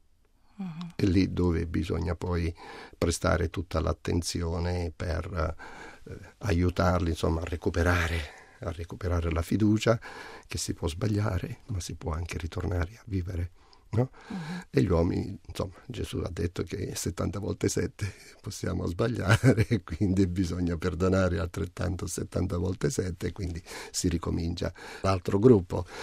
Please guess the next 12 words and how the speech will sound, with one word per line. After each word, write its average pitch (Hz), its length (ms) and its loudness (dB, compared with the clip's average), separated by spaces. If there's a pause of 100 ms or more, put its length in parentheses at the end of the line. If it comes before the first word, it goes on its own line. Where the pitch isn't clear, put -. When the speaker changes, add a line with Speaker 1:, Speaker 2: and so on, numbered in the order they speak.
(180)
Speaker 2:
sono 98 280 8
gli 92 160 6
stranieri, 95 640 10 (480)
i 92 120 4
quali 95 320 8
sono 98 340 8
appunto 90 580 4
molte 87 320 4
volte 87 400 2
i 85 100 2
più 87 160 -4
penalizzati. 87 760 -4